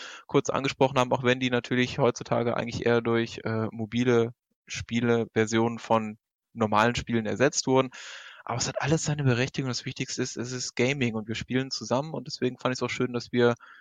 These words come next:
über die Grenzen reden und auch in unserer Community über die Grenzen aktiv sind. Und ja,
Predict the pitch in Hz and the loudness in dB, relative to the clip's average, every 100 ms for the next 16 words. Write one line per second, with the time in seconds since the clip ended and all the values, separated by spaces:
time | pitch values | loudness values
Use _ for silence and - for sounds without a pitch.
0 | - - 127 120 117 113 123 123 - 113 | -20 -8 -2 0 -2 0 0 -2 -6 -8
1 | 110 113 135 160 139 120 117 117 - 120 | -2 2 2 0 -6 -4 -2 -2 -6 -8
2 | 117 113 110 110 110 147 147 139 135 139 | -2 -2 -2 -2 -2 -2 -2 -2 0 -2
3 | 123 127 127 - 123 - - 123 120 127 | -2 -2 -4 -8 -10 -10 -8 -6 -4 -2
4 | 123 - _ _ - - - - - _ | -4 -6 _ _ -16 -14 -14 -18 -20 _
5 | _ - - 110 107 - 123 113 | _ -14 -6 -6 -4 0 2 0